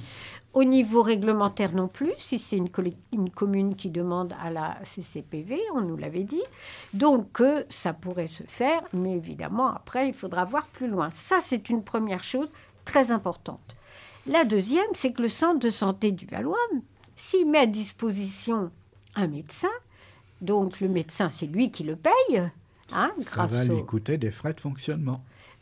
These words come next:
Speaker 1: Voilà, parce que le médecin, faudra qu'il fasse des trajets. Donc, il faut un véhicule de fonction. Il faut, euh, évidemment le coût du trajet, l'assurance, et cetera.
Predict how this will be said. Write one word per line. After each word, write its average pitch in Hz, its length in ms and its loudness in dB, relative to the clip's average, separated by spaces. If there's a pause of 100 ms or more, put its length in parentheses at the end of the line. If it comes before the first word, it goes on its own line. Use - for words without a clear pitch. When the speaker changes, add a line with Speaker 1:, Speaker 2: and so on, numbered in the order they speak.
(120)
Speaker 1:
Voilà, 262 440 4 (140)
parce 214 240 -2
que 247 120 2
le 208 120 6
médecin, 190 420 2
faudra 196 280 0
qu'il 196 160 -6
fasse 175 180 -2
des 160 120 -6
trajets. 185 340 -4 (600)
Donc, 185 180 -4
il 196 60 -2
faut 185 120 -2
un 170 80 2
véhicule 196 800 0 (240)
de 180 60 -10
fonction. 196 480 -4 (480)
Il 214 180 0
faut, 220 440 6 (300)
euh, 185 200 0
évidemment 196 420 2
le 185 120 2
coût 285 240 -2
du 190 140 -4
trajet, 202 460 -2 (560)
l'assurance, 240 880 0
et - 100 -4
cetera. - 520 -8